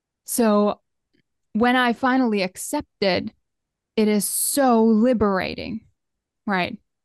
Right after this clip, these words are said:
If you are now questioning it, you're questioning, like, "I can't trust my heart. I can't trust this desire," um, because I, I've been taught not to trust my desires, essentially,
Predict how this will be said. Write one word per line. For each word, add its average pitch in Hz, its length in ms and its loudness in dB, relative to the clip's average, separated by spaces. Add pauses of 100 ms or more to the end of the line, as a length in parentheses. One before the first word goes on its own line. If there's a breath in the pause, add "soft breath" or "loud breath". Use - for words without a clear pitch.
(140)
If 214 200 -2
you 262 180 2
are 269 160 2
now 214 560 0 (1200)
questioning 202 800 -4
it, 240 340 -4 (420)
you're 208 120 0
questioning, 214 640 0
like, 185 220 -2
"I 202 120 -4
can't 214 320 -2
trust - 320 -6
my 185 140 -2
heart. 196 320 -2
I 196 100 -2
can't 208 320 -2
trust - 480 -6
this 202 200 -4
desire," 185 680 0 (1500)
um, 185 340 -2
because 196 380 -2
I, 185 220 0 (100)
I've 185 160 -4
been 185 280 -2 (340)
taught - 720 -2
not 202 340 2 (100)
to 208 80 -4
trust - 540 -8
my 175 220 0
desires, 196 720 -2
essentially, - 680 -12